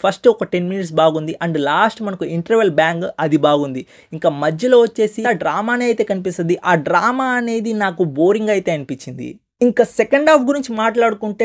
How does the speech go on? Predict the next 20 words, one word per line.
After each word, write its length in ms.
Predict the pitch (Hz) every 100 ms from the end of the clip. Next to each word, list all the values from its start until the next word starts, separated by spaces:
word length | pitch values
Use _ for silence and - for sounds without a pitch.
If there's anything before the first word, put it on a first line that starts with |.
| 214 -
సెకండ్ 420 | 190 - 254 262 254
హాఫ్లో 240 | 240 233 214
ఒక 100 | 175 -
టెన్ 180 | 233 220 208
మినిట్స్ 240 | 269 - 196
మినహాయించి 680 | 214 226 233 220 208 - 226 240 196
ఇంకా 200 | 175 180 170 147
ఒక 120 | 143 147 -
హ్యాండ్ 300 | 160 220 240 226
పడద్దు 260 | 196 175 160
కదా 120 | 160 165
మనకు 160 | 143 143
ట్రైలర్లో, 440 | 143 156 160 151 208 - _ _ 165
అక్కడి 400 | - - 165 143 143
నుండి 220 | 170 240 185
మూవీ 180 | 185 226 -
స్టార్ట్ 340 | 160 170 185
అవ్వద్దన్నమాట. 760 | 185 165 147 143 135 127 127 135 139 233 269 _ _ - - _ _
ఎక్కడ 200 | - 277 254
ఆగదు, 340 | 220 202 196